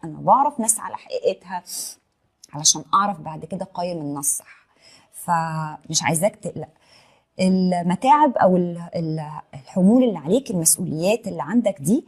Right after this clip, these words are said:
حاول إنها تخففها شوية، لأن هي فعلًا تزايدت عليك الفترة دي. حاول ت-، تأجل حاجات، حاول توزع مهام شوية،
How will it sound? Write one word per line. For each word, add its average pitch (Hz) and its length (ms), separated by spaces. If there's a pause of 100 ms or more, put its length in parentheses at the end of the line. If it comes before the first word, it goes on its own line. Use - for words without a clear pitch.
(380)
حاول 220 580 (200)
إنها 190 300
تخففها - 580
شوية، 233 400
لأن 165 200
هي 185 160
فعلًا 185 440
تزايدت 165 600
عليك - 300
الفترة 175 380
دي. 175 200 (580)
حاول 240 340
ت-، 160 440 (120)
تأجل 185 360
حاجات، 254 540 (260)
حاول 185 380
توزع 175 500
مهام 165 300
شوية، 233 500